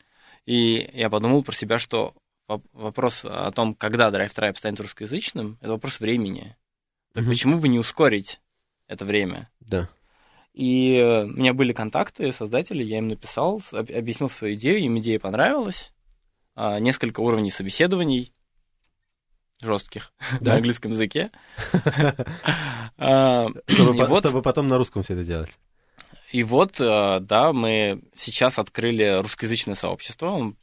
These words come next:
Speaker 1: так называется, Drive Tribe Россия.
Speaker 2: Мгм.
Speaker 1: И он немножко противоречит идее с-, э, Drive Tribe, потому что, э, идея как раз Drive Tribe была в том, чтобы одно сообщество, одно, одна тема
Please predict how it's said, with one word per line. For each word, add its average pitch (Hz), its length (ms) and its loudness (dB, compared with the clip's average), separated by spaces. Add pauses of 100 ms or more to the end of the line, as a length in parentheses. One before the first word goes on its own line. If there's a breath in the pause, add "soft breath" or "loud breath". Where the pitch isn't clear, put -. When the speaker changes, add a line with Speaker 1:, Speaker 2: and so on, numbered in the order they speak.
(140)
Speaker 1:
так 104 140 -10
называется, 98 400 0
Drive 98 260 0
Tribe 95 280 -2
Россия. 120 540 -6 (180)
Speaker 2:
Мгм. 117 260 0 (400 loud breath)
Speaker 1:
И 131 320 2 (320)
он 139 140 2
немножко 143 320 4
противоречит 131 600 0
идее 156 420 -2
с-, - 100 -10
э, 104 340 -2
Drive 104 280 -2
Tribe, 101 320 0
потому 104 280 -6
что, 113 380 -2 (100)
э, 107 420 -2
идея 110 360 4
как - 160 -10
раз 113 180 2
Drive 107 220 2
Tribe 117 200 2
была 104 180 0
в - 80 -8
том, 113 160 -4
чтобы 107 300 -2
одно 117 340 2
сообщество, 110 560 2
одно, 110 280 0
одна 110 300 -2
тема 165 460 0